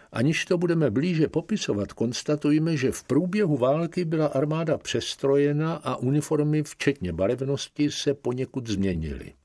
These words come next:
Přizpůsobily se polním podmínkám. Zejména ztratily glanc dekorativní uniformy důstojnické, původně s nápadnými lampasy na kalhotách, zlatými knoflíky a výšivkami.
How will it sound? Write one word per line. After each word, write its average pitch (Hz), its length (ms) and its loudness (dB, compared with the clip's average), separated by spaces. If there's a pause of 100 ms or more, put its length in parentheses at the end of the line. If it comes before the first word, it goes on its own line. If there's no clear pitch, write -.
(320)
Přizpůsobily 120 840 -2
se - 220 -4
polním 110 460 0
podmínkám. 71 880 -6 (960)
Zejména 180 440 4
ztratily 180 500 0
glanc 151 640 2
dekorativní 156 840 -2
uniformy 143 520 -2
důstojnické, 87 1120 -2
původně 107 540 2
s - 140 -6
nápadnými 107 680 2
lampasy 107 540 0
na 101 80 0
kalhotách, 120 840 -2
zlatými 98 500 -2
knoflíky 120 800 -6
a - 100 -8
výšivkami. 90 840 -6